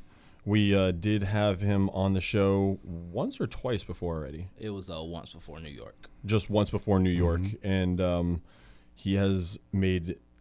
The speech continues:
Speaker 1: significant improvements since then. So, uh, he's also brought a lovely guest with him that I will let him introduce today.
Speaker 2: What's up, what's up? You already know it's The Prodigy. We back at it again, baby.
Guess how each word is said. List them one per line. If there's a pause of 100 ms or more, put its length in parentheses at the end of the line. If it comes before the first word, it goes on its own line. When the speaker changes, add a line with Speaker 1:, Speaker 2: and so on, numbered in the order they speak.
Speaker 1:
significant
improvements
since
then.
So,
uh, (300)
he's
also
brought
a
lovely
guest
with
him (200)
that
I
will
let
him
introduce
today. (680)
Speaker 2:
What's
up,
what's
up? (200)
You
already
know
it's
The
Prodigy. (180)
We
back
at
it
again,
baby.